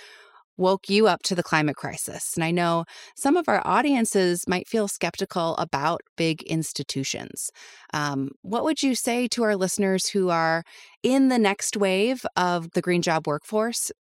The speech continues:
but who are feeling skeptical about trusting a bunch of venture capitalists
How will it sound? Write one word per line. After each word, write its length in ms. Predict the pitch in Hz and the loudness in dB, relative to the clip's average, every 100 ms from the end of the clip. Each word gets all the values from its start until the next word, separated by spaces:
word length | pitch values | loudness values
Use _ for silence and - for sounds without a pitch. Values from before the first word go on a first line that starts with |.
| - | -2
but 220 | 175 170 | 0 0
who 140 | 175 | -2
are 100 | 180 | -4
feeling 400 | 165 214 214 208 | 0 0 2 2
skeptical 800 | 196 - 185 - 196 185 170 165 | 0 -2 -4 -2 -4 0 0 0
about 480 | - 165 156 151 151 - - - - - | -2 -4 -2 0 -2 -2 -14 -20 -20 -6
trusting 520 | 220 226 - 220 208 | -2 -2 0 2 2
a 60 | 180 | 2
bunch 300 | 202 202 208 | 2 0 0
of 200 | 185 180 | -2 0
venture 320 | 175 - 175 | -2 -2 -4
capitalists 840 | - 269 277 254 247 262 - - | 0 -2 0 2 2 2 -4 -8